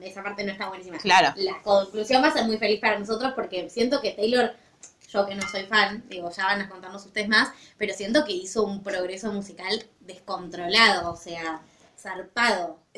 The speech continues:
Speaker 2: Se nota mucho la evolución, pero para mí se nota mucho más la evolución en la, en la composición incluso de lo, de los temas y como del disco, de ella que empezó a darse cuenta de un montón de cosas.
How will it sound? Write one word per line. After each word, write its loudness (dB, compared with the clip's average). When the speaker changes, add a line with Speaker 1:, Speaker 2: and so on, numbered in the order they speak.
Speaker 2:
Se 6
nota 6
mucho 4
la 8
evolución, 6
pero 6
para 6
mí 2
se 0
nota 2
mucho -2
más 2
la 4
evolución 4
en 2
la, 2
en -10
la -2
composición -2
incluso -2
de 2
lo, -2
de -8
los -6
temas 2
y -10
como -12
del -2
disco, 4
de 4
ella -2
que -6
empezó -8
a 6
darse 2
cuenta -4
de 2
un -10
montón -8
de -10
cosas. 2